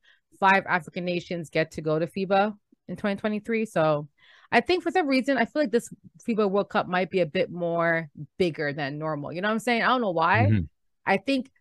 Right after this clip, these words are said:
Speaker 1: there's more countries that are talented and getting up there with America, you know? So
Speaker 2: Mm-hmm.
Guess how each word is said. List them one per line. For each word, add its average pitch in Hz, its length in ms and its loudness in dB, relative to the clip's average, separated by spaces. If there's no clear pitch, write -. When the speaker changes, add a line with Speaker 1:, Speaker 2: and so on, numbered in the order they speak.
Speaker 1:
there's 196 160 -2
more 202 280 0
countries 208 560 -4
that 180 100 4
are 170 80 2
talented 196 680 0
and 170 160 -4
getting 180 240 2
up 175 180 0
there 202 140 0
with 190 140 -4
America, 190 600 -2
you 202 100 -2
know? 196 280 2
So 170 520 2
Speaker 2:
Mm-hmm. 101 300 0